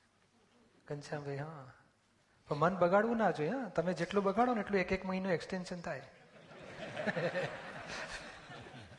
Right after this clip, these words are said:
કે છે, "મેં એડજસ્ટમેન્ટ લેવાનું ચાલુ કર્યું તો આ લોકો માથે ચડી બેઠા,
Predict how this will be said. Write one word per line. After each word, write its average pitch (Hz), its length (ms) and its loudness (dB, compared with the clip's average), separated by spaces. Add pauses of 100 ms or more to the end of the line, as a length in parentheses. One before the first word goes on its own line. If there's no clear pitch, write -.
(1400)
કે 160 120 -2
છે, 190 100 2
"મેં 156 180 2
એડજસ્ટમેન્ટ 196 640 4
લેવાનું 190 320 6
ચાલુ 196 300 6
કર્યું 165 280 4 (380)
તો 180 80 2
આ 160 120 10
લોકો 185 180 4
માથે 185 280 6
ચડી 220 260 2
બેઠા, 175 320 2